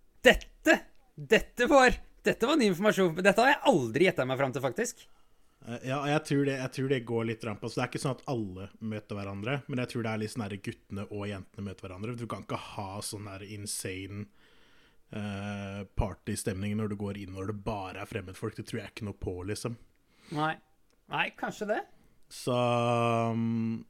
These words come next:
Speaker 2: eh, så jeg, jeg vet ikke om det er sånn på Farmen. Det er vanskelig å si.
Speaker 1: Ja, altså, når de ankommer Farmen, så kommer de jo sammen per båt eller bil eller buss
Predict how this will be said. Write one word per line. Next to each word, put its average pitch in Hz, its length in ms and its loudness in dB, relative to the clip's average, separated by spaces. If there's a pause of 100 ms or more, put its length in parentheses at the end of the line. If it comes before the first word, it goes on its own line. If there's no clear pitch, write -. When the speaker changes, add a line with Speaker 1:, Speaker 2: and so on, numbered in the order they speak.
(180)
Speaker 2:
eh, - 260 -14
så - 160 0
jeg, 156 220 2
jeg 160 100 6
vet 131 320 0
ikke 135 160 0
om 139 80 2
det 147 140 0
er 127 260 -2
sånn 117 320 -2
på 113 260 -2
Farmen. 101 380 -6 (300)
Det 120 180 -4
er 107 160 -4
vanskelig 95 960 -6
å 95 300 -10
si. 233 320 -2 (200)
Speaker 1:
Ja, 269 200 4
altså, 254 320 2
når 226 260 0
de 226 140 -2
ankommer 175 640 2
Farmen, 180 460 2 (160)
så - 320 -4 (480)
kommer 147 340 4
de 196 140 4
jo 254 80 6
sammen 151 640 2
per 143 320 2
båt 131 540 0
eller 143 240 2
bil 135 480 -4
eller 139 320 0
buss 127 320 -4